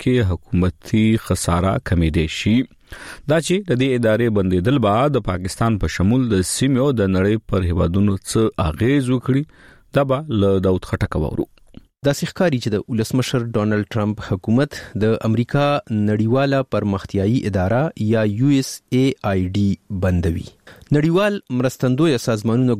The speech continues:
Speaker 2: ګمان کوي چې دا اقدام به د هغوی په وینا تباه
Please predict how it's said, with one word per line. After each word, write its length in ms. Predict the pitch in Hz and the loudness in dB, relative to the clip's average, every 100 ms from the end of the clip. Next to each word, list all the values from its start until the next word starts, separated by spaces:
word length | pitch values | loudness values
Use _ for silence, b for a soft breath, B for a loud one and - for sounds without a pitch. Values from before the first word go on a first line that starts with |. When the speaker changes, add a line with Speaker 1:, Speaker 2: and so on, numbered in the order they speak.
| 98 | 0
Speaker 2:
ګمان 320 | 101 127 147 | 0 0 0
کوي 160 | 151 156 - | -2 -2 -8
چې 360 | - _ - 110 | -18 _ -2 0
دا 80 | 131 - 123 | -2 -2 -8
اقدام 420 | 107 135 165 165 | -2 0 0 0
به 120 | 156 | 0
د 100 | - 113 | -2 -2
هغوی 200 | 104 131 123 | 0 0 0
په 80 | 101 | 2
وینا 240 | 101 110 123 - - 104 | 2 0 -2 -8 -8 -6
تباه 280 | 95 107 | -2 -2